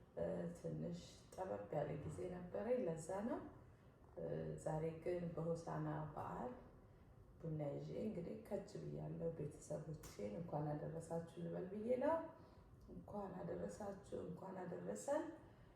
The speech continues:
እዚህ ጋር ደግሞ ይኸው የምታዩት በጣም ቆንጆ የህብስት ዳቦ፣ የውሃ ዳቦ ጋግሬያለሁኝ። እንደዚሁም ቡናችን እዚሁ አጠገባችን አለ። እናም የሆሳዕና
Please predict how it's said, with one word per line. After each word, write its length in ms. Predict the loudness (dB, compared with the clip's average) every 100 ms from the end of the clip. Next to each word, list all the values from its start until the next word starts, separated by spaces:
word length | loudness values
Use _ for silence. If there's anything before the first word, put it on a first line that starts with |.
| -16 -12
እዚህ 240 | -10 -4
ጋር 160 | 0 0
ደግሞ 200 | 0 0
ይኸው 220 | 2 2
የምታዩት 720 | 0 -2 -2 0 4 4 4 0
በጣም 580 | -2 -2 4 6 8 6 4 0
ቆንጆ 340 | -4 -2 0 4 4 2
የህብስት 760 | 0 2 4 4 2 -4 -6 -8 -4
ዳቦ፣ 360 | -4 -4 -4 0 0 0 -2
የውሃ 280 | 4 4 4 0
ዳቦ 260 | -2 0 4 4
ጋግሬያለሁኝ። 880 | 6 4 4 0 0 0 2 4 2 -2 -8 -12 -16 -18 -10
እንደዚሁም 800 | -2 8 8 8 2 2 4 4 2 0 -6
ቡናችን 880 | -4 0 2 2 0 -4 0 6 6 4 -2 -8
እዚሁ 300 | -10 -4 -2
አጠገባችን 840 | -2 -4 -4 -2 -2 -4 -6 -2 2
አለ። 280 | 2 2 0 0
እናም 420 | -2 0 0 0 0
የሆሳዕና 600 | 0 0 2 2 2 2